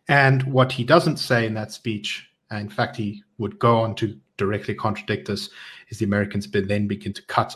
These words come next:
all logistical support and aircraft support for the Afghan government. They begin to pull out the technicians and advisors and stuff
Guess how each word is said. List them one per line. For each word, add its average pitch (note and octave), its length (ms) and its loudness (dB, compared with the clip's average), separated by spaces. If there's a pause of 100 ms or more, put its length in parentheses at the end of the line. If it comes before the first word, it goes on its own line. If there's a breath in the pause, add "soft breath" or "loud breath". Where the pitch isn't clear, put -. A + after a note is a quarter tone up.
all C3 220 6
logistical A2+ 640 -2
support - 580 -6 (420 soft breath)
and G2+ 220 -6
aircraft G#2 440 -2
support - 520 -6 (360 soft breath)
for F#2+ 520 0
the A2 100 0
Afghan G2 540 0 (140)
government. F#2+ 480 -2 (160)
They G2+ 100 -6
begin G#2+ 220 -6
to - 80 -12
pull A#2 240 2
out G#2+ 180 2
the - 80 -4
technicians C3+ 680 0
and A2+ 100 2
advisors B2 540 4
and A2+ 100 -4
stuff - 380 -4